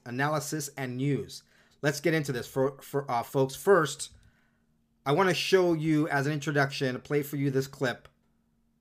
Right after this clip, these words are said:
of Joe Rogan. Joe, uh, Rogan, I'll play this clip for you. Uh, Benny Johnson tweeted this out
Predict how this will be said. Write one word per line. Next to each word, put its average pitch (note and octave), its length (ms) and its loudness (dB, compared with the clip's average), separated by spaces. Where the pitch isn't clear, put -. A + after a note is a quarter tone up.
of C#3 400 0
Joe C#3 420 2
Rogan. C3 540 0
Joe, D3+ 520 0
uh, C#3 320 0
Rogan, C#3 580 0
I'll C3 140 -4
play C#3 120 2
this C3 120 2
clip C#3+ 240 -2
for A#2+ 240 -6
you. B2 240 -4
Uh, A#2+ 220 0
Benny D3 260 0
Johnson C#3 720 0
tweeted D#3 240 0
this C#3 200 0
out C3+ 360 2